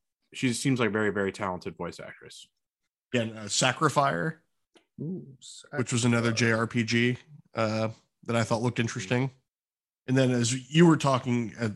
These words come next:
Speaker 2: uh, before, Moonscars,
Speaker 1: Yes, that's the
Speaker 2: Metroidvania,
Speaker 1: Metroidvania one.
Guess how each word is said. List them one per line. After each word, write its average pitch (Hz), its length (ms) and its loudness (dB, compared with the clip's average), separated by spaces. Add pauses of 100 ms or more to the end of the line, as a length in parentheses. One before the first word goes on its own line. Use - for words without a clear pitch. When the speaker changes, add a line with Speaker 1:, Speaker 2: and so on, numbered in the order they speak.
(120)
Speaker 2:
uh, 104 160 -4
before, 110 540 0
Moonscars, 160 880 0 (1200)
Speaker 1:
Yes, 90 480 -18 (280)
that's 117 220 0
the 117 100 -2
Speaker 2:
Metroidvania, 117 800 0
Speaker 1:
Metroidvania 90 140 -8
one. 90 220 -10